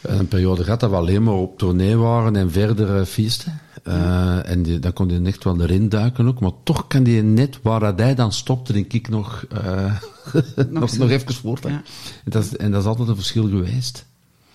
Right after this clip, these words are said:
Speaker 1: Ja. Ik heb ze, dat vind ik wel jammer van mijn eigen, hè, dat ik, dat, dat ik die, eh, die rem niet heb, maar ik denk, je hebt het gevoel dat je die, dat soort handrem, ja, dat, dat je er voorbij gedronken bent, hè, dat je,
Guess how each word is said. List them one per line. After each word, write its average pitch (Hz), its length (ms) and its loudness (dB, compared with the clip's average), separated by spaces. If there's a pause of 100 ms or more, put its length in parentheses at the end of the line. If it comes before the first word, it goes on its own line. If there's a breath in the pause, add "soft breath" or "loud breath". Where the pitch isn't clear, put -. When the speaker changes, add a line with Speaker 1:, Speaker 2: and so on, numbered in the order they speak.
(440 loud breath)
Speaker 1:
Ja. 120 360 0 (600)
Ik 104 160 -2
heb 107 120 0
ze, - 180 0
dat 110 200 0
vind 113 160 2
ik 104 80 -2
wel 101 140 2
jammer 113 260 4
van 104 120 0
mijn 98 140 2
eigen, 131 260 4
hè, 135 100 4
dat 123 120 4
ik, 104 180 -8
dat, 101 220 0
dat 98 80 2 (100)
ik 98 80 -4
die, 101 140 2 (120)
eh, 95 300 2 (100)
die 98 300 2
rem 107 240 2
niet 98 140 2
heb, 117 140 0
maar 101 200 0
ik 92 140 -2
denk, 98 180 0 (120)
je 117 120 -10
hebt 101 120 -4
het 107 160 -2
gevoel 101 220 2
dat 127 140 2
je 120 60 -2
die, 101 300 2 (840 loud breath)
dat 101 140 0
soort 104 240 0
handrem, 113 540 2
ja, 107 240 4
dat, 98 180 0
dat 95 120 -2
je 95 60 -4
er 92 160 0
voorbij 92 340 2
gedronken 98 400 2
bent, 87 160 0
hè, 120 120 2
dat 98 180 0
je, 95 100 -6